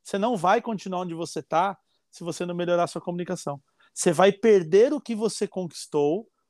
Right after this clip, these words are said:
por não saber se expressar, por não saber colocar o teu conhecimento em prática. E o Kahneman fala uma outra coisa fantástica, que é assim: a maioria dos nossos, das nossas intuições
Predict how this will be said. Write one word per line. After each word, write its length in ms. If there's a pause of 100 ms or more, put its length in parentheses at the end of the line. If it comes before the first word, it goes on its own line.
(100)
por 140
não 160
saber 380
se 200
expressar, 720 (260)
por 120
não 120
saber 300
colocar 760
o 60
teu 220
conhecimento 680
em 60
prática. 580 (640)
E 80
o 100
Kahneman 420
fala 240
uma 120
outra 280
coisa 280
fantástica, 580
que 80
é 40
assim: 360 (800)
a 120
maioria 1080 (260)
dos 360
nossos, 880 (280)
das 160
nossas 400
intuições 1300